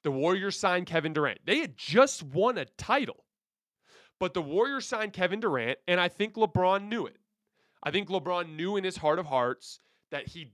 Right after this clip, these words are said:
didn't have the ability to beat that team with as much talent as they had. And so that entire season, the same guy that was an, an amazing defensive player in two thousand sixteen was not. In two thousand seventeen,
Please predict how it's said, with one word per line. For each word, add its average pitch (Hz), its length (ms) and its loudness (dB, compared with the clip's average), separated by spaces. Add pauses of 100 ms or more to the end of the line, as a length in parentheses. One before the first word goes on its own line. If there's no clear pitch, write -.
didn't 160 340 -4
have 156 240 2
the 156 100 -4
ability 147 480 0
to 135 120 -10
beat 135 280 -6
that 147 240 0
team 110 400 -12 (140)
with 139 160 -6
as 123 120 -8
much 139 220 -2
talent 131 380 -6
as 110 100 -16
they 120 100 -10
had. 104 380 -10 (400)
And 175 160 -12
so 170 440 -2
that 170 180 -2
entire 185 580 -4
season, 156 600 -10 (340)
the 156 80 -6
same 196 340 -6
guy 190 220 2
that 175 160 -2
was 151 160 -4
an, 135 120 -4 (220)
an 151 140 0
amazing 190 500 0
defensive 156 400 -6
player 151 240 -2
in 135 60 -8
two 151 100 -14
thousand 131 220 -6
sixteen 170 580 -12 (240)
was 135 260 -4
not. 135 360 -4 (240)
In 139 100 -6
two 147 140 0
thousand 143 180 4
seventeen, 131 480 -12